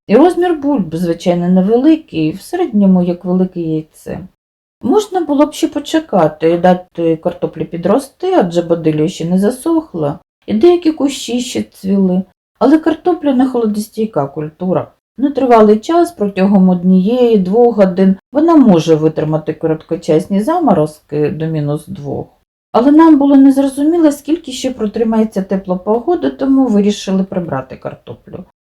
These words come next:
Тим більше у нас було сімейне свято,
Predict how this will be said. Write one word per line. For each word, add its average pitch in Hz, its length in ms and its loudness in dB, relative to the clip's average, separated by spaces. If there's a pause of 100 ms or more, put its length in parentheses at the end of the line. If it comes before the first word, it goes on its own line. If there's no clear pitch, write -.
(120)
Тим 277 260 4
більше 349 440 2
у 220 80 4
нас 262 280 4
було 202 280 2
сімейне 190 560 0
свято, 285 580 0